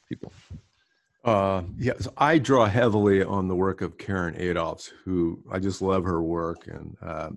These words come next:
Speaker 2: she's got a fantastic lab at N Y U. She's really the leader here. I haven't done this kind of work. Um, it's,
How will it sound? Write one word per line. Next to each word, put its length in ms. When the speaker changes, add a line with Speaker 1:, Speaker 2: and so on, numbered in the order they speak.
Speaker 2:
she's 140
got 160
a 20
fantastic 720
lab 340
at 120
N 160
Y 160
U. 340
She's 300
really 200
the 80
leader 360
here. 260
I 40
haven't 240
done 200
this 120
kind 220
of 80
work. 180
Um, 260
it's, 260